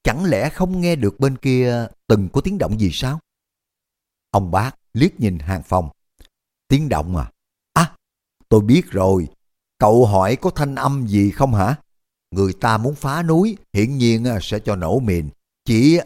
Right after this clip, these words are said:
là núi này lớn, thanh âm nó rất nhỏ, tựa như là đốt pháo bông thôi, một chút cũng không có dọa người. Mỗi ngày luôn cho nổ vài lần, phần lớn là buổi sáng và buổi trưa, lúc ấy, à, người trong núi không có nhiều lắm.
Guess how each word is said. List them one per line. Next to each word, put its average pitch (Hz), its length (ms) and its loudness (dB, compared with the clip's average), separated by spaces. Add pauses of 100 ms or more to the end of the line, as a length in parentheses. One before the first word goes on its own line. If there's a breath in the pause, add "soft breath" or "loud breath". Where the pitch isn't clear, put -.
là 80 140 -4
núi 107 260 0
này 90 160 -6
lớn, 135 400 0 (280)
thanh 135 240 -6
âm 139 280 -6
nó 160 100 -4
rất 180 280 -8
nhỏ, 92 400 0 (240)
tựa 98 160 -2
như 139 180 0
là 95 120 -2
đốt 131 240 4
pháo 151 160 0
bông 123 320 0
thôi, 110 260 0 (360)
một 120 320 2
chút 233 200 4
cũng 131 140 -6
không 127 180 -6
có 156 140 -6
dọa 95 240 0
người. 90 440 0 (360)
Mỗi 151 240 4
ngày 104 280 -2
luôn 135 240 2
cho 131 120 -2
nổ 120 280 0
vài 90 180 0
lần, 85 240 -4 (420)
phần 127 200 0
lớn 151 260 4
là 180 100 2
buổi 98 220 2
sáng 170 340 -4
và 92 80 0
buổi 95 220 -2
trưa, 113 280 4 (340)
lúc 139 220 0
ấy, 151 300 -4
à, 202 60 -2
người 95 340 0
trong 113 180 -4
núi 139 180 0
không 127 220 -6
có 120 60 -4
nhiều 85 260 -2
lắm. 98 260 -4